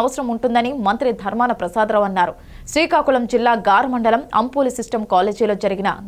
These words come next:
గ్రామ వార్డు వాలంటీర్ల సేవలకు పురస్కారాల కార్యక్రమంలో మంత్రి ధర్మాన పాల్గొన్నారు. వృద్ధులు, దివ్యాంగులతో పోస్టల్ బ్యాలెట్కు దరఖాస్తులు చేయించడంలో వాలంటీర్లు కీలక పాత్ర పోషించాలని చెప్పారు. అంతేకాక వృద్ధులు, దివ్యాంగులు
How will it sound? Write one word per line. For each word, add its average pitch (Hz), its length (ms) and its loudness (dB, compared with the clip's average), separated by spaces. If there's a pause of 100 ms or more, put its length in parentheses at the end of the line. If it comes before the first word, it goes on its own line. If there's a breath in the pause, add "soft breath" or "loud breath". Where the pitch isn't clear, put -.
గ్రామ 277 360 2 (100)
వార్డు 226 340 2
వాలంటీర్ల 226 500 0
సేవలకు 208 380 0 (340 loud breath)
పురస్కారాల 330 560 4 (100)
కార్యక్రమంలో 214 540 0 (220)
మంత్రి 233 260 0 (100)
ధర్మాన 214 300 -2 (100)
పాల్గొన్నారు. 180 520 -2 (340 soft breath)
వృద్ధులు, 254 360 2 (160)
దివ్యాంగులతో 254 580 2 (200)
పోస్టల్ 320 380 2
బ్యాలెట్కు 240 380 0 (100)
దరఖాస్తులు 240 560 -2
చేయించడంలో 214 500 0 (400 loud breath)
వాలంటీర్లు 330 540 2 (100)
కీలక 302 340 2
పాత్ర 233 200 0 (120)
పోషించాలని 233 600 -2
చెప్పారు. 175 340 -2 (320 soft breath)
అంతేకాక 240 480 2 (140)
వృద్ధులు, 214 320 0 (160)
దివ్యాంగులు 240 480 0